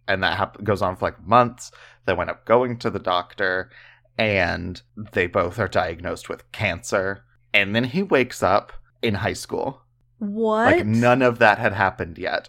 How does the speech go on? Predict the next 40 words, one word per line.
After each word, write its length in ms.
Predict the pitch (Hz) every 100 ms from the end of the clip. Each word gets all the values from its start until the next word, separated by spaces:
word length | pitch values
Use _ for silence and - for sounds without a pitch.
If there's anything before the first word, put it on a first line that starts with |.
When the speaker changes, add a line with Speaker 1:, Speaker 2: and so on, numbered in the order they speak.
| _
Speaker 1:
And 200 | 113 110
he, 480 | 101 127 127 127 120 -
like, 360 | 110 95 - - _
reached 520 | 101 92 117 143 -
out 240 | 147 131 -
to 100 | 131
the 100 | 117
friend 520 | - 117 110 110 110
that, 500 | 101 87 87 85 - _ _ _
you 100 | 117
know, 280 | 95 82 - _
had 640 | - 127 104 104 98 98 - _ -
introduced 680 | 110 - 113 123 131 123 -
him 160 | 107
and 80 | 104
his 140 | 95 -
girlfriend, 500 | 135 127 135 131 120
but 120 | 82
he 60 |
hadn't 360 | 85 85 80 -
yet. 280 | 107 113 113
And 80 | 101
he 80 |
was 120 | 107 -
like, 160 | 80
"How 180 | - 92
do 100 | 90
you 100 | 92
know 180 | 98 160
her? 340 | - - - - _
Like, 220 | - 85
that's 280 | - 107 -
weird. 560 | 76 78 76 92 110 120 _ -
I 60 | 104
haven't 180 | 113 123
introduced 500 | 131 107 147 - 90
y'all 180 | 78
yet." 260 | 78 78 - _
He 120 | 101
talks 460 | - 131 117 -